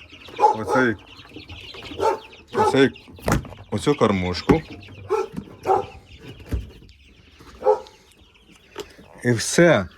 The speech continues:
Оце, що добро... Ми все висипаємо в цю, в цю кормушку. Зараз вам покажу,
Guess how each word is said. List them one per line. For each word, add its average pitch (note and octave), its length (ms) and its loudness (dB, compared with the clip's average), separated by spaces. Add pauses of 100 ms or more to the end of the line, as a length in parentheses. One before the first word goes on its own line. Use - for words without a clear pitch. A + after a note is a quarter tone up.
(720)
Оце, C#3+ 480 2
що - 160 -4
добро... D3 500 4 (1080)
Ми B2 240 -2
все D3 380 -2
висипаємо C3 640 0
в F#2 80 -10
цю, A2+ 280 -4
в F#2+ 140 -10
цю B2 120 0
кормушку. G2+ 560 -4 (1200)
Зараз F#2+ 380 -4
вам F#2+ 120 -4
покажу, B2+ 440 2